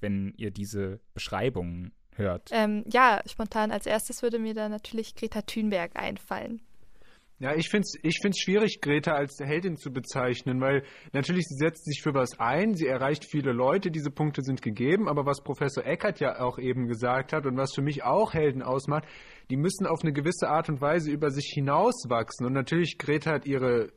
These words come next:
Speaker 3: Schule aufgegeben und ich, also ich bin auch Fan und ich will das gar nicht in Abrede stellen, was sie,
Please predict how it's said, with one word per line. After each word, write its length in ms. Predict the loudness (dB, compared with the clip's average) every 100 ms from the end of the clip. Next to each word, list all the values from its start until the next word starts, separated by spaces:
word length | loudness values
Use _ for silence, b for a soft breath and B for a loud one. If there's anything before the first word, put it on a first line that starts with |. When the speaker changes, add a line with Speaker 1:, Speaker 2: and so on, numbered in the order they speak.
| _
Speaker 3:
Schule 520 | -8 0 4 4 4
aufgegeben 420 | 2 -2 -2 0
und 80 | 0
ich, 240 | -2 -2
also 160 | -2 0
ich 220 | -2 -2
bin 140 | 0 2
auch 280 | 0 -2 -6 -4
Fan 340 | 0 2 2
und 120 | -2
ich 140 | -2 0
will 80 |
das 160 | 2 2
gar 160 | 0 0
nicht 160 | 0
in 120 | -2 0
Abrede 420 | 0 2 0 2
stellen, 280 | 0 0 0
was 120 | -2
sie, 200 | -2